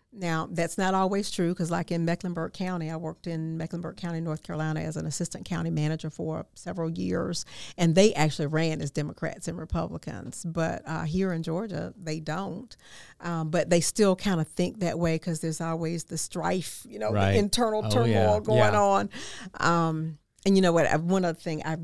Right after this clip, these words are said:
Speaker 1: will, I have to mention this is when you were asking me about things I was proud of, probably the thing that, one of the things I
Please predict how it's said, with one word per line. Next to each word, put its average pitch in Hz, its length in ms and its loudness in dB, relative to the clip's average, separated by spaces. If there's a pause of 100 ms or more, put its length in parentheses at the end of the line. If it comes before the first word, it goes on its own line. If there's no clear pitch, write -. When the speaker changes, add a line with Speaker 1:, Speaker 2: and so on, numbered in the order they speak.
(160)
Speaker 1:
will, 156 340 -6
I 156 60 -2
have 170 320 -2
to 170 80 0
mention 160 420 -2
this 160 400 -4
is 156 560 -2
when 160 140 -2
you 160 80 -2
were 156 80 -2
asking 165 320 -4
me 156 80 -4
about 151 180 -6
things 160 220 -4
I 151 60 -6
was 151 120 -8
proud 165 320 -4
of, 151 300 -6 (400)
probably 339 240 -2
the 180 100 -8
thing 175 560 -4 (220)
that, 160 600 -4 (1040)
one 254 120 -4
of 233 40 -2
the 208 80 -6
things 190 200 -2
I 160 140 -4